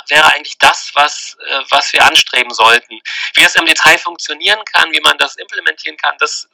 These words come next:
ist noch gar nicht gesa-, noch gar nicht damit zum Ausdruck gebracht, aber wir erleben derzeit, äh, grundsätzlich eine andere Art, äh, von Finanzierung. Also es werden Fälle finanziert, die Fallarbeit wird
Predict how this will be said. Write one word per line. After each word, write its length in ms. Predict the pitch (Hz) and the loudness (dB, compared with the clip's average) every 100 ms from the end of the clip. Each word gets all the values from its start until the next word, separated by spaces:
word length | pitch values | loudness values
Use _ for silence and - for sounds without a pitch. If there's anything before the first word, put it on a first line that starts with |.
| - _ _ | -20 _ _
ist 160 | - - | -10 0
noch 120 | - | 0
gar 160 | - 143 | 4 2
nicht 140 | 151 - | 2 -2
gesa-, 380 | 139 135 143 135 139 - | 2 6 6 4 -4 -12
noch 120 | - - | -12 -4
gar 140 | 143 | -2
nicht 160 | 147 - | 0 0
damit 280 | 143 143 - - - | 0 -2 -10 -14 -12
zum 120 | - | 0
Ausdruck 380 | - 180 - - | 6 6 4 -4
gebracht, 400 | 170 - 160 - - | -6 0 0 0 -2
aber 220 | 143 151 - - - | 0 0 -2 -14 -4
wir 200 | - 135 | -2 0
erleben 420 | 156 143 180 233 240 _ | 2 4 4 2 -4 _
derzeit, 520 | 151 180 - 175 175 _ | 0 0 2 2 0 _
äh, 200 | - 151 147 _ _ | -8 -6 -8 _ _
grundsätzlich 560 | - 170 - - - - | -6 0 2 0 0 0
eine 120 | 135 | 2
andere 320 | 160 214 - | 2 4 4
Art, 420 | 123 135 135 - - - - - _ - | 6 4 4 -2 -18 -20 -20 -20 _ -4
äh, 160 | 135 - | -4 -4
von 200 | - 147 | -4 -4
Finanzierung. 640 | 135 135 127 - - 131 127 | -2 0 0 2 2 2 4
Also 220 | - 139 | 2 2
es 140 | 139 - | 2 4
werden 320 | 143 147 139 - | 4 4 0 -8
Fälle 600 | - - 165 208 208 - _ - | -2 2 4 4 2 0 _ -18
finanziert, 800 | - - 170 170 165 - 170 160 | -12 -8 -4 -4 -4 -6 -6 -6
die 60 | |
Fallarbeit 760 | - - 180 180 165 160 165 - | 0 4 6 6 4 4 2 -2
wird 320 | 160 160 - | -2 -2 -6